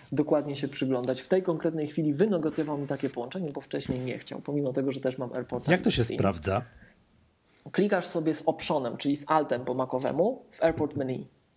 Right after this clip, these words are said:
Speaker 1: Wtedy masz
Speaker 2: Informacje o
Speaker 1: dodatkowe
Speaker 2: systemie.
Speaker 1: informacje o sieci. Masz... Mm,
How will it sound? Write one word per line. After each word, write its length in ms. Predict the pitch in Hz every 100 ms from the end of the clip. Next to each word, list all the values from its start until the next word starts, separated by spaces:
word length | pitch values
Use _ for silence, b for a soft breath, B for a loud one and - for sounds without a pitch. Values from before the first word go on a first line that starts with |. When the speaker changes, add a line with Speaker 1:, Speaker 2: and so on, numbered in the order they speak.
| _ -
Speaker 1:
Wtedy 220 | - 160
masz 100 | 117
Speaker 2:
Informacje 360 | 131 127 - 131
o 20 |
Speaker 1:
dodatkowe 260 | 170 - -
Speaker 2:
systemie. 240 | 104 92 156
Speaker 1:
informacje 540 | - 147 147 139 139
o 80 | 131
sieci. 420 | - 127 - - - _ _ _
Masz... 340 | 147 147 143 B B B - -
Mm, 680 | 143 147 143 139 139 135 131